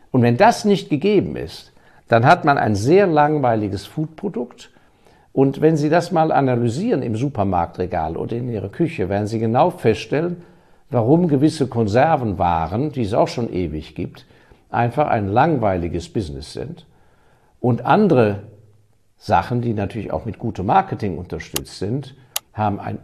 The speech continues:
unglaubliches Wachstum, weil sie diesen Effekt "bitte mehr" haben wollen in der Rezeptur. Von daher empfehle ich Ihnen sehr, äh,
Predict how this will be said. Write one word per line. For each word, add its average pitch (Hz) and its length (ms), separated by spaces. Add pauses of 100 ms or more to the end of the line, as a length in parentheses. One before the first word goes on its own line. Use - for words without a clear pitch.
unglaubliches 107 1000
Wachstum, 160 560
weil 107 240
sie 131 140
diesen 127 280
Effekt - 460 (360)
"bitte 120 260
mehr" 98 360 (240)
haben 73 320
wollen 67 280
in 165 200
der 135 180
Rezeptur. - 720 (380)
Von 123 180
daher 143 220
empfehle 143 340
ich 120 100
Ihnen 90 180
sehr, 110 600 (720)
äh, 117 360